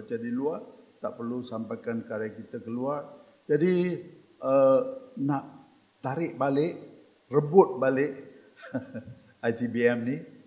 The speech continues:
dan semua projek-projek, uh, apa, terjemahan balik ke Kementerian Kebudayaan ataupun Kementerian Pendidikan. Kerana bukan itulah tempatnya, ya.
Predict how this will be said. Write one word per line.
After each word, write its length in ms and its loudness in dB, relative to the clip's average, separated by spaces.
dan 160 0
semua 640 -2
projek-projek, 960 -4
uh, 480 0
apa, 320 -10
terjemahan 640 -6
balik 540 -6
ke 120 -2
Kementerian 960 -2
Kebudayaan 800 0
ataupun 560 -6
Kementerian 960 0
Pendidikan. 560 -6
Kerana 400 0
bukan 320 0
itulah 360 -6
tempatnya, 480 -8
ya. 160 -10